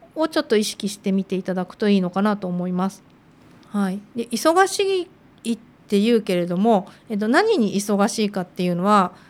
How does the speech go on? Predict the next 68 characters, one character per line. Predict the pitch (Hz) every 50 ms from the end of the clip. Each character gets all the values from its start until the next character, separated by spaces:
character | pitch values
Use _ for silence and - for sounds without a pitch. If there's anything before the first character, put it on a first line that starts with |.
| - _ -
自 | 220 202 208
分 | 208 247 247 247
で | 247 240
決 | 240 - 226
め | 226 226 220
ら | 220 220
れ | 220 220 214
る | 214 202
こ | 208 214 208
と | 208 196
な | 190 180
の | 170 165 170 196
で、 | 202 - - - - 233 220 - - - - - - -
自 | 226 233 269
分 | 277 339 370 381 370 370
の | 381 392 392 349 262 - - - -
本 | - - - 392 392 359 277
意 | 233 208
じ | 196
ゃ | 196 202
な | 247 277 285
い | 277
こ | - 208 196
と | 202 196
に | 196 196 190 202 208 - -
関 | - 302 302 294 285 285
し | 285 - -
て | - - 392 359 254
忙 | 226 - 269 254 269 277
し | 269 -
く | - 285
な | 285 294 302
っ | 294 -
ち | -
ゃ | 285 277 269
う | 269
と、 | - 349 339 330 302 233 185
多 | 202 240 226
分 | 208 196 196 196
嫌 | 202 208 196
な | 185 180
感 | - 185 180 175 170
じ | 170
が | 170 170 185
し | - 180
ま | 185 180 170
す。 | 170 - - - - - - - - - - - - - - - - - -
本 | 302 294 294
当 | 285 294 277
は | 277 262 226 226
あ |
れ | 220 226 226
を | 226 220
し | 220 -
た | - 247 226 208
い | 190
の | 180 180
に、 | 180 185
そ | 180 - 220
れ | 214 208
を | 208 208
す | 202 208 214
る | 202 196
時 | 190 196 202
間 | - 190 185 185 180
が | 185
な | 190 185 175
い。 | 190 -